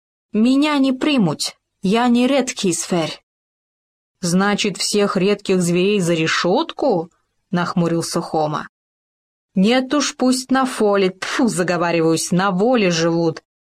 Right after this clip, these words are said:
У нас есть где», похвалился он. «Вот именно, именно вот», подтвердил суслик.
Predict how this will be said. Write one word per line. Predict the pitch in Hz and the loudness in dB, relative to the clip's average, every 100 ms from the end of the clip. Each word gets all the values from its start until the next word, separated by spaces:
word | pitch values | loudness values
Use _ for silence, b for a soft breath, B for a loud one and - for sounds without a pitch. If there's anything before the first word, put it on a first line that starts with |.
| - | -4
У | 208 | 0
нас | 254 233 - | 2 0 -2
есть | 180 226 226 151 156 | -2 0 0 -2 -4
где», | 156 143 - - _ - | -4 -4 -6 -12 _ -8
похвалился | 180 175 175 170 165 175 | -6 -2 0 0 -2 -4
он. | - 175 170 170 _ _ _ _ _ _ _ _ - | -2 -2 -2 -4 _ _ _ _ _ _ _ _ -2
«Вот | 190 330 330 240 | 0 0 0 0
именно, | 277 302 285 254 214 170 - | 2 2 2 4 2 -2 -2
именно | 226 294 302 285 294 285 | 0 2 2 2 2 2
вот», | 247 156 - _ _ - | 0 -2 -8 _ _ -6
подтвердил | 185 185 175 180 165 165 | -6 -4 -2 -2 0 0
суслик. | 156 170 160 139 131 - | 0 -2 -2 -4 -8 -10